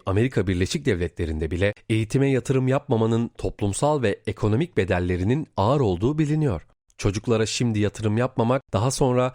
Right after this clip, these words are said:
hapishanelere, uyuşturucu sorununa ya da diğer toplumsal problemlere daha fazla harcama yapmak anlamına geliyor. Her ne kadar bu ideal hala tam olarak gerçekleştirilemese de,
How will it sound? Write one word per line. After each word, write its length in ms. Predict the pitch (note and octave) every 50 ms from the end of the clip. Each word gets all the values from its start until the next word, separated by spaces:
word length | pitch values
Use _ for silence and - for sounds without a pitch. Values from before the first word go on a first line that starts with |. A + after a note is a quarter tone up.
| - - -
hapishanelere, 800 | - - - - - - G2 F2+ F2 E2+ E2 E2+ E2+ F2+ G#2+ B2 - _ -
uyuşturucu 520 | G#2 G2+ F#2+ - - - G#2 G2 A2 C3+
sorununa 540 | - C#3+ C#3 C3 C3+ C#3 C#3 C3+ C3+ C3+ C3+ -
ya 160 | - D3+ C#3+ D3
da 120 | C#3 C#3
diğer 260 | C#3 C3+ B2+ B2+ B2+
toplumsal 640 | - - B2 G#2+ - A#2+ A2+ G#2 - B2 B2 A#2 G#2+
problemlere 760 | - A2 G2 F2 F#2+ F#2+ F#2 F#2+ F#2+ F#2 G2 G2 F#2 G2+
daha 200 | G#2 F#2+ F2+ C3+
fazla 380 | C3+ - A2 G2 F2+ G2+ A2 G2+
harcama 380 | G2 F#2+ F2+ F2+ F#2+ F2+ F#2 F2+
yapmak 340 | E2+ E2 - - - -
anlamına 380 | F#2 E2 E2 D#2+ D#2 D#2+ D#2 D2+
geliyor. 360 | C#2+ D2 D2 C#2+ D2 C#2 - - _
Her 220 | - - A#2+ B2 C#3
ne 80 | D#3
kadar 360 | - C#3+ A2 G#2 G2+ G2 F#2
bu 100 | G2 A2+
ideal 400 | A2+ G#2+ F2+ G#2 F#2+ F#2 F2+ F2+
hala 460 | E2+ - - B2+ C3 B2+ A#2+ G2+ F#2+ -
tam 240 | - - C#3 D#3+
olarak 360 | D3+ G#2+ G2 E2+ E2+ D#2+ - -
gerçekleştirilemese 1200 | - F2+ E2+ - - G2 - - G#2 - - - - G2+ G#2 A2 B2+ D3+ E3+ D3+ - - E2+ F2
de, 140 | G#2 B2+